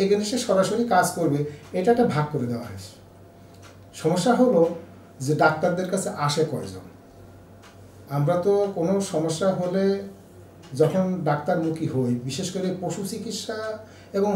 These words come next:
মুরগি চিকিৎসার ক্ষেত্রে খামারি ভাইয়েরা তারা নিজেরা নিজেরা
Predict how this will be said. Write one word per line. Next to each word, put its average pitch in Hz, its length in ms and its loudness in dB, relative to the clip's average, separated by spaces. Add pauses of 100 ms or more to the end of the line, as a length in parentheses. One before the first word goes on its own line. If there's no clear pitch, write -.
মুরগি 165 320 0
চিকিৎসার 196 400 -4
ক্ষেত্রে 160 360 -2 (540)
খামারি 175 340 4 (100)
ভাইয়েরা 185 380 4 (240)
তারা 156 220 2 (120)
নিজেরা 170 300 4 (100)
নিজেরা 196 260 4